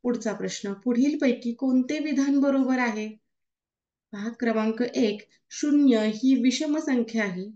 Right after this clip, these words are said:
बी, शून्य ही समसंख्या आहे. शून्य ही मूळ संख्या आहे, की शून्य ही विषम संख्या ही नाही आणि शून्य ही समही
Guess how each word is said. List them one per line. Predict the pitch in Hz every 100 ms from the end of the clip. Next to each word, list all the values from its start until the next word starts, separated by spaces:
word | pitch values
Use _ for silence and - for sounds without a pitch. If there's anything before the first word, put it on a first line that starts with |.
| - -
बी, | 208 240 196 220
शून्य | 240 226 226 226
ही | 233
समसंख्या | 226 226 220 240 254 240 240 247
आहे. | 233 226 233 - _ _ _ _
शून्य | - 277 269 214
ही | 214 240
मूळ | 247 294
संख्या | 330 311 254 233 214
आहे, | 190
की | - 233
शून्य | 240 226 220
ही | 220
विषम | 214 226 - 262
संख्या | 269 254 247 254
ही | 247
नाही | 247 247
आणि | 233 233 233
शून्य | 233 214 202
ही | 226
समही | - 214 208 208 202 277 415